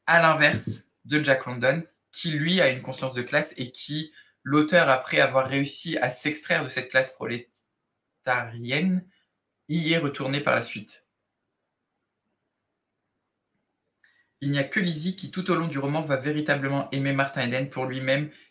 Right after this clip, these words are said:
et pas pour sa nouvelle richesse ou notoriété. Antoine, peux-tu, moi les prénoms ça fait quinze, <laughs> peux-tu me redire qui est Lizzie ? Est-ce que c'est sa logeuse ou sa sœur ? Parce que sa sœur, elle est quand même assez gentille avec lui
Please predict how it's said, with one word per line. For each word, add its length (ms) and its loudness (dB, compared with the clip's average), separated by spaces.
et 60 -6
pas 140 2
pour 180 -10
sa 140 -2
nouvelle 320 -2
richesse 380 -4
ou 60 -6
notoriété. 720 -8
Antoine, 520 0
peux-tu, 440 -2
moi 180 2
les 100 4
prénoms 240 -2
ça 120 -4
fait 220 -8
quinze, 440 0
<laughs> 140 -16
peux-tu 280 2
me 100 4
redire 380 0
qui 140 -4
est 60 6
Lizzie ? 440 -2
Est-ce 140 -4
que 80 -2
c'est 120 -2
sa 160 6
logeuse 640 4
ou 80 -4
sa 160 2
sœur ? 460 4
Parce 160 0
que 80 0
sa 140 4
sœur, 240 6
elle 120 6
est 40 2
quand 120 2
même 300 0
assez 420 0
gentille 420 -2
avec 440 -2
lui 340 -8